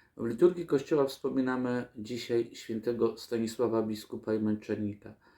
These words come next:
Myślę, że święty Stanisław był wspaniałym naśladowcą Chrystusa,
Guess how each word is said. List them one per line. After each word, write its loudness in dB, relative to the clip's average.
Myślę, 0
że 2
święty -6
Stanisław -2
był 0
wspaniałym 4
naśladowcą 0
Chrystusa, -2